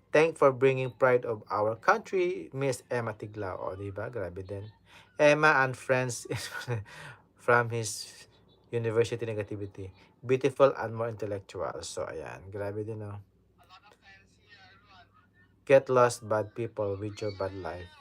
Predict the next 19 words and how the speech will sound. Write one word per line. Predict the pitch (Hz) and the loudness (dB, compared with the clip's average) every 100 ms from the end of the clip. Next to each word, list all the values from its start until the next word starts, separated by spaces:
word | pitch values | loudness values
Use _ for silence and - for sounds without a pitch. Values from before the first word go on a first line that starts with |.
| - _ _ _ _ _ - | -20 _ _ _ _ _ 4
Hello, | 151 180 185 | 8 8 8
Miss | 175 - | 6 -2
Gachabel, | 131 135 - 131 120 120 123 | 4 4 6 4 4 4 2
Miss | 123 123 - | 0 -4 -6
Thailand. | - 107 98 95 95 95 | -6 -4 -2 -4 -6 -10
Ayan, | 85 80 - | -10 -12 -14
Emma | - 110 104 90 | -12 -8 -6 -6
Bell. | 82 73 - 60 - _ _ _ _ _ _ _ _ - - - | -6 -8 -10 -12 -16 _ _ _ _ _ _ _ _ -20 -20 -20
So | _ - 131 | _ 2 2
proud | - 147 139 | 8 8 8
of | 139 117 | 4 0
you, | 123 127 123 - | -2 2 0 -2
M | 117 107 | -8 -8
M. | 101 98 92 90 92 92 92 92 92 _ | -8 -8 -8 -12 -12 -14 -14 -16 -20 _
Ayan. | - 107 110 117 - - - - - - - | -18 -16 -16 -18 -20 -20 -20 -20 -20 -20 4
Where | 160 | 6
is | 185 | 6
C | - 160 143 | 6 4 6
J? | 143 135 | 6 6